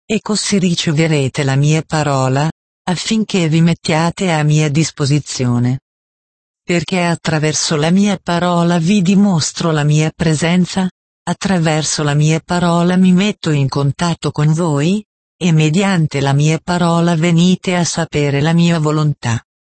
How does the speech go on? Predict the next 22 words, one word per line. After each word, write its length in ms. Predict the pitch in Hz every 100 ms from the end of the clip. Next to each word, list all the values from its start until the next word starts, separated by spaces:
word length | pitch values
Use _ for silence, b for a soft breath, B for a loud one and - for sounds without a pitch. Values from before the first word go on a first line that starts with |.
| _ _ _ _ _
Quello 400 | - 226 220 226
che 160 | - 185
vi 160 | 175
muove? 600 | 170 190 190 160 180 190 - _ _ _ _
Presentatelo 1000 | 220 202 190 196 - 139 127 - 139 139
a 80 | 143
me 140 | 143
nei 280 | 147 180 170
pensieri 840 | - 165 160 - 165 147 170 170
ed 140 | 156 151
io 240 | 196 208
vi 220 | 156 175
voglio 420 | 151 165 170 151 143
dare 360 | 139 135 143
la 140 | 139 135
risposta. 840 | 165 - - 120 - - 123 123 - _ _ _ _ _ _
Domandate 840 | 165 170 170 165 170 147 139 - 160
a 100 | 165
me 240 | 196 190
e 60 | 175
lasciatevi 720 | 170 151 - 196 - 180 165
istruire, 800 | 156 - - 170 170 175 160 135